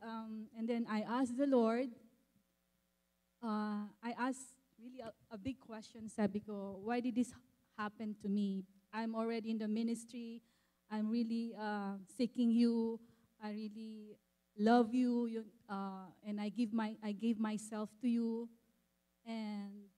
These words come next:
and you know, sometimes we really do not know when the Lord really works in our hearts, in our life. And as we wait and as we pray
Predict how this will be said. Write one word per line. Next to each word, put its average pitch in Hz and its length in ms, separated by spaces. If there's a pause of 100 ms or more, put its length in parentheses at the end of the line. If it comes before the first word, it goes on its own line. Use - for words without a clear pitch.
(840)
and 311 140
you 330 120
know, 320 160
sometimes 285 600
we 277 200
really 254 240
do 233 140
not 220 220
know 196 360
when 208 200
the 208 120
Lord 214 360
really 220 240
works 202 400
in 220 160
our 180 200
hearts, - 520 (480)
in 220 160
our 208 120
life. 190 360 (720)
And 262 180
as 320 200
we 320 140
wait 269 360 (440)
and 269 160
as 269 220
we 262 140
pray 247 500